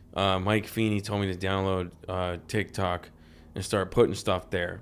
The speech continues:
because comedy did well there. And I was like, "Okay." And so I started putting my jokes up there. They did okay. And they started doing good, and then they started doing great. And then I ran out of jokes. You know,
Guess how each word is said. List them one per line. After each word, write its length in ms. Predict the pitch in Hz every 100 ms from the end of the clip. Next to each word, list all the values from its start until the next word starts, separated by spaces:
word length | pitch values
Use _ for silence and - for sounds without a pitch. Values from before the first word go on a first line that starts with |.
| -
because 260 | 101 95
comedy 400 | - 117 110 101 95
did 140 | 95
well 260 | 95 92 90
there. 240 | 85 95 - - - -
And 80 | 98
I 20 |
was 100 | 98
like, 100 | 98
"Okay." 380 | 98 95 85 - - - - - -
And 100 | 98
so 80 | 104
I 40 |
started 220 | 104 101
putting 160 | 101 104
my 100 | 92
jokes 300 | 98 92 95
up 140 | 87
there. 140 | 92 92
They 80 |
did 140 | 110 117
okay. 480 | 113 113 104 107 117 - - -
And 100 | 104
they 80 | 110
started 300 | 104 113 107
doing 180 | 107 98
good, 160 | 98
and 80 | 101
then 80 | 98
they 100 | 95
started 260 | - 95 92
doing 200 | 98 92
great. 320 | 90 92 - - - - - 98
And 100 | 110
then 100 | 117
I 40 |
ran 220 | 113 110
out 100 | 107
of 100 | 90
jokes. 540 | 101 107 82 - - - _ _ -
You 140 | 92
know, 100 | 98